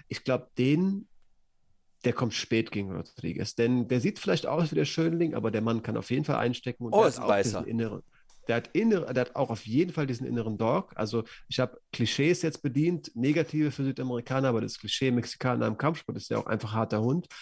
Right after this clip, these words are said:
Speaker 1: und das erfüllt er gleichermaßen. Ähm, Wille und Biss hat er, hat er definitiv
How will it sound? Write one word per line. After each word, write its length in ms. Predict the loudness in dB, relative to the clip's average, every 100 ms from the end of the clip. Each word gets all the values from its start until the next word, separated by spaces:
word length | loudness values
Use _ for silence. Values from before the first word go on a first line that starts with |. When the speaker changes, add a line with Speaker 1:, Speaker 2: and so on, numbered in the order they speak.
| -20 _
Speaker 1:
und 160 | -6 -2
das 160 | -2
erfüllt 320 | -2 -2 0 0
er 60 |
gleichermaßen. 800 | 2 2 2 0 0 -2 -4 -6 -8 -20 _ -4
Ähm, 480 | 0 2 2 0 -4
Wille 380 | -6 0 2 2
und 200 | 0 -2
Biss 220 | -4 -4
hat 140 | -4 -2
er, 220 | -2 -2
hat 180 | -4 -2
er 180 | 0 0
definitiv 760 | -2 -2 -4 -2 0 0 -2